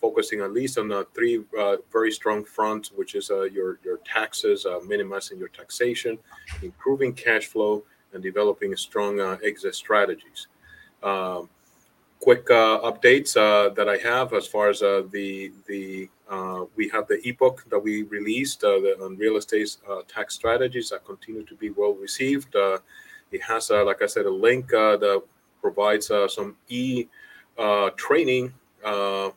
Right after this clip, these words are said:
and followed by some newsletters that will continue enhancing, uh, your knowledge on, on real estate investing if you're interested in that, in venturing into that arena. Uh, we have the, the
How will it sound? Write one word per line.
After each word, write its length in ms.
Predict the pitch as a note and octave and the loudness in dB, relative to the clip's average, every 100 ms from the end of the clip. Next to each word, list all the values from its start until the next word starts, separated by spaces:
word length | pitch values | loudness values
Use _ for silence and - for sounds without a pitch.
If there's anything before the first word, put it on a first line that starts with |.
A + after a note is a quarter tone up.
| _ _ _ - | _ _ _ -2
and 500 | A#2 A2+ A2 A2 G#2+ | 2 4 2 0 -2
followed 320 | A#2+ A2+ G#2+ | 2 4 4
by 200 | G#2+ G2 | 2 0
some 280 | G2 G2+ G2+ | -2 -6 -6
newsletters 640 | A2 G#2 G#2+ G#2 G#2+ G2 | -6 -6 -4 0 0 0
that 80 | G2+ | -2
will 140 | F#2 F#2 | -6 -8
continue 400 | F#2+ - G#2 F#2+ | -12 -10 -10 -10
enhancing, 560 | F#2 G2 F#2+ G2 F#2+ - | -8 -8 -8 -10 -12 -14
uh, 200 | F#2+ F2+ F2 G2+ | -16 -16 -20 -10
your 140 | G2 | -8
knowledge 500 | F#2+ G2 G#2 G2+ - | -6 -2 0 0 -2
on, 180 | F#2+ F2+ - | -10 -12 -14
on 260 | F#2+ F#2 F#2 | -12 -10 -2
real 180 | G#2 G2 | 0 0
estate 240 | - F#2+ | -2 -6
investing 460 | F#2+ A2+ C3 B2 A2+ | -2 2 2 0 -6
if 160 | - | -2
you're 140 | G#2+ G2+ | 0 0
interested 600 | A#2 A#2+ A2 - A2+ G#2+ _ _ _ _ - _ - | 0 0 -2 0 -2 -4 _ _ _ _ -20 _ -8
in 220 | G#2 G2 | -6 0
that, 320 | G2+ G2+ - | 2 2 2
in 180 | G#2 G2 | -4 0
venturing 540 | A2+ A2+ - G#2 G2 | 0 2 2 2 2
into 220 | F#2+ - F#2+ | -2 -4 -2
that 280 | F#2+ F#2+ - | 0 0 -4
arena. 380 | F#2+ G2+ F#2 E2 - _ _ _ - - _ G2+ | -6 -4 -6 -8 -14 _ _ _ -20 -20 _ -4
Uh, 420 | F#2+ F#2 F#2 F2+ G2+ | -2 -2 -2 -4 -6
we 100 | G2+ | -6
have 380 | - G#2+ G#2+ G#2 | -2 0 2 2
the, 360 | G#2 G2 G2 F#2 | 2 4 2 0
the 160 | F#2+ | -4